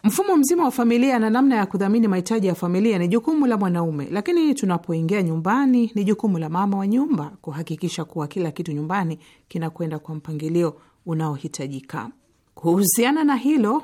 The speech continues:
akizungumza mbele ya umati wa wanawake na akina mama tarehe nne Januari mwaka elfu mbili na ishirini na tatu,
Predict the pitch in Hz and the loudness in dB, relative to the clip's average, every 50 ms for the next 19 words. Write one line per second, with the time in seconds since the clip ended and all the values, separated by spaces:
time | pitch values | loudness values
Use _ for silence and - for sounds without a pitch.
0 | - - 170 170 - 208 196 226 226 262 294 349 349 294 247 240 294 285 247 220 | -4 -6 -6 -2 0 0 0 2 2 0 0 0 2 2 2 2 2 2 2 2
1 | 208 208 240 262 254 - 208 185 180 175 180 185 196 214 214 202 - - 160 160 | 2 2 2 0 0 -2 -2 -2 0 0 0 0 0 0 -2 -2 -4 -4 -4 -2
2 | 160 165 165 - 233 214 196 175 165 175 190 196 180 160 160 196 226 - - - | -2 -4 -2 0 0 0 0 0 0 0 0 0 0 0 0 -2 -4 -6 -12 -20
3 | - _ _ - - 185 190 202 208 254 320 339 247 208 190 185 196 208 226 233 | -20 _ _ -4 -2 0 0 2 2 2 2 2 2 2 2 2 2 2 2 0
4 | 214 185 170 180 202 214 - 185 175 - - 180 180 202 208 190 175 165 160 - | 0 0 0 0 -2 -2 -2 -4 -4 -4 -4 -2 -2 0 0 0 0 0 0 0
5 | - 180 190 208 190 175 160 156 156 - - 214 247 247 254 - - 156 156 | 0 0 2 2 0 0 -2 -2 -4 -4 -2 -2 -2 -2 -2 -4 -4 -4 -4